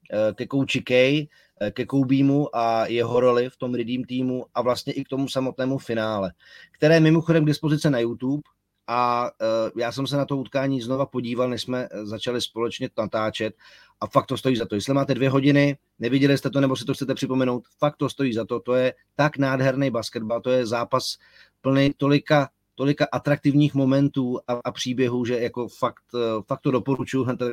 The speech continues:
hned takhle na úvod. Ten dokument a vlastně i ten náš podcast bych rád začal tím, abychom si zasadili vlastně ten kontext, eh, v jakém se americký basketbal nacházel, protože od tohoto vlastně se všechno startuje. Atény dva tisíce čtyři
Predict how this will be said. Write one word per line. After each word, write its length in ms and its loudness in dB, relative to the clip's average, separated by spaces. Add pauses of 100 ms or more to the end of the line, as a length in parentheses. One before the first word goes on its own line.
hned 140 -4
takhle 240 -2
na 80 0
úvod. 340 -4 (640)
Ten 180 2
dokument 600 -2
a 60 2
vlastně 260 2
i 80 0
ten 140 2
náš 200 2
podcast 380 0
bych 140 2
rád 120 2
začal 280 2
tím, 300 -2
abychom 320 0
si 100 -4
zasadili 460 2
vlastně 280 0
ten 180 2
kontext, 600 -2
eh, 40 -8 (480)
v 80 -10
jakém 260 -2
se 220 0
americký 460 2
basketbal 440 2
nacházel, 520 0
protože 340 -4
od 140 -2
tohoto 360 0
vlastně 400 -2 (220)
se 140 -6
všechno 280 -2
startuje. 520 -4 (500)
Atény 460 2
dva 160 2
tisíce 420 -2
čtyři 560 -4